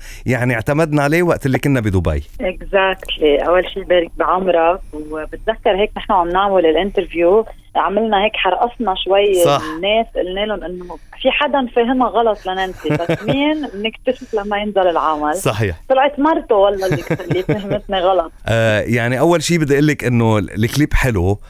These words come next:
Speaker 1: ولو إنك صورتي بظروف كتير صعبة. أنا بعرف، آه، يعني كنت عم واكب،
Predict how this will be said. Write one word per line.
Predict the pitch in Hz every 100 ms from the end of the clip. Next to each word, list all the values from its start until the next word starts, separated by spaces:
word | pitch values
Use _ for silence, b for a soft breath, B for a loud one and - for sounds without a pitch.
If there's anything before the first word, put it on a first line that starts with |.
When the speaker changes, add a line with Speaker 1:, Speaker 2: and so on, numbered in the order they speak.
| -
Speaker 1:
ولو | 127 175 156
إنك | 151 139 135
صورتي | - 120 123 151 143 123 117
بظروف | 101 110 104 87 123 139 - -
كتير | 101 - - 147 156 131
صعبة. | - 127 101 92 87
أنا | 117
بعرف، | 131 139 131 - 113
آه، | 101 95 87 80
يعني | 69 90 95
كنت | - 113 104
عم | 95 101
واكب، | 120 135 - 104